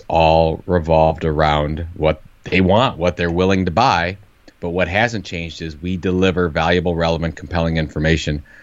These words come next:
to that audience on a consistent basis. And that set us up, as I mentioned before, in June two thousand sixteen, we, Content Marketing Institute, sold to U B M. U B M is a large London-based company, one of the largest events companies in the world.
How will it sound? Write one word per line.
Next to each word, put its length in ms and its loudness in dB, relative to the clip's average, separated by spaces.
to 100 0
that 220 4
audience 420 0
on 100 -2
a 60 -4
consistent 560 -8
basis. 480 -4
And 180 -6
that 180 2
set 200 4
us 180 0
up, 220 -2
as 120 -6
I 100 0
mentioned 340 -2
before, 480 2
in 240 -4
June 240 -2
two 140 -2
thousand 340 -2
sixteen, 500 0
we, 220 0
Content 280 0
Marketing 280 -2
Institute, 400 -8
sold 360 -2
to 200 -6
U 180 4
B 180 4
M. 280 2
U 80 -2
B 160 -2
M 180 -2
is 180 -8
a 300 -16
large 360 4
London-based 600 0
company, 520 -4
one 100 0
of 80 2
the 80 4
largest 400 2
events 280 0
companies 460 -6
in 60 -4
the 80 -2
world. 360 0